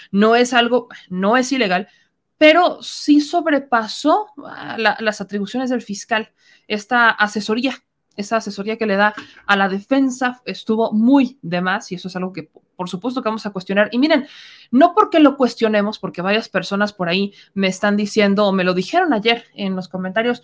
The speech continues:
<laughs> le decía al productor, este, de broma, le decía, miren, en su gustada sección, Meme no puede criticar a nadie porque en el dos mil diecisiete pensaba distinto y era más de derecha que de izquierda.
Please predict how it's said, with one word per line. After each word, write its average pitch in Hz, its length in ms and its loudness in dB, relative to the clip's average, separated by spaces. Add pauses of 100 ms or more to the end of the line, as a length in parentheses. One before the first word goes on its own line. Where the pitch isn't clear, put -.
(140)
<laughs> - 160 -20
le 247 140 8
decía 240 540 4
al 202 160 -2
productor, 226 640 2
este, 180 560 -8
de 180 140 0
broma, 233 400 2 (580)
le 208 140 0
decía, 247 540 2 (280)
miren, 285 260 6
en 247 160 2
su 254 120 -2
gustada 320 340 2
sección, 262 500 -2
Meme 285 200 2
no 269 120 0
puede 302 220 2
criticar 226 400 -2
a 254 60 4
nadie 277 260 2
porque 202 300 -4
en - 20 0
el 202 60 0
dos 202 140 -2
mil 254 120 -4
diecisiete 247 480 -4
pensaba 240 420 0
distinto 247 460 -6
y 220 120 -4
era 226 280 2
más 220 300 2
de 240 60 2
derecha 220 320 -4
que 240 100 -6
de 254 60 -4
izquierda. 311 440 0